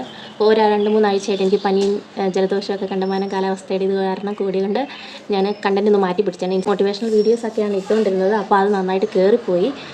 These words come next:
അതുകൊണ്ട് തന്നെ ഞാൻ ആ വീഡിയോസാണ് ഇടുന്നത്. അതിൽ കൂടുതൽ സബ്സ്ക്രൈബേഴ്സിനെയും കം-, ആ, കമന്റും ഒക്കെ കിട്ടിയോണ്ടാണ് ഞാനിപ്പോൾ ഇവിടെ വന്നിരിക്കേണ്ടി വന്നത്. ഇപ്പോൾ കമന്റൊക്കെ വരിക എന്ന് വെച്ചാൽ, എന്നാൽ,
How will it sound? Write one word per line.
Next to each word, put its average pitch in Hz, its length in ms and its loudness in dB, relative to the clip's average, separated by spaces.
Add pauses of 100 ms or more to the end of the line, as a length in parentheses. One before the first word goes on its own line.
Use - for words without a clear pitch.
(220)
അതുകൊണ്ട് 233 260 4
തന്നെ 247 220 4
ഞാൻ 262 160 2
ആ - 100 2
വീഡിയോസാണ് 285 440 2
ഇടുന്നത്. 233 280 2 (120)
അതിൽ 202 140 4 (140)
കൂടുതൽ 208 280 6 (160)
സബ്സ്ക്രൈബേഴ്സിനെയും 190 760 0
കം-, 185 200 -4 (220)
ആ, 202 40 -2 (240)
കമന്റും 220 280 4
ഒക്കെ 233 180 -4
കിട്ടിയോണ്ടാണ് 240 540 0
ഞാനിപ്പോൾ 233 280 -2
ഇവിടെ 220 160 2
വന്നിരിക്കേണ്ടി 220 440 -2
വന്നത്. 247 200 0 (840)
ഇപ്പോൾ - 220 -4
കമന്റൊക്കെ 247 520 2
വരിക 214 260 8
എന്ന് 226 140 2
വെച്ചാൽ, 196 260 -2 (1600)
എന്നാൽ, 220 220 -4